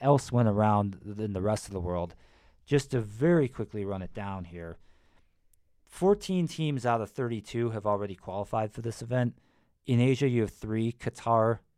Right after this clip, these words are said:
Iran, and South Korea. In South America, Brazil and Argentina have already qualified. And then in Europe, ten of their thirteen teams have already been, uh, decided. Serbia, Croatia,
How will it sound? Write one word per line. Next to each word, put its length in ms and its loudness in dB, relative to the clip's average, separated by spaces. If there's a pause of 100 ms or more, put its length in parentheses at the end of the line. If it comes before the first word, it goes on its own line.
(120)
Iran, 440 0
and 160 -4
South 300 -6
Korea. 420 -6 (420)
In 180 0
South 280 2
America, 460 2
Brazil 420 0
and 100 0
Argentina 580 -4
have 120 -4
already 240 -2
qualified. 640 -4 (460)
And 160 0
then 100 4
in 120 0
Europe, 480 2 (580)
ten 500 2
of 180 -4
their 180 2
thirteen 500 -4
teams 300 -6
have 100 -6
already 300 -2
been, 320 -8 (260)
uh, 180 -8
decided. 640 -6 (240)
Serbia, 600 0
Croatia, 840 -2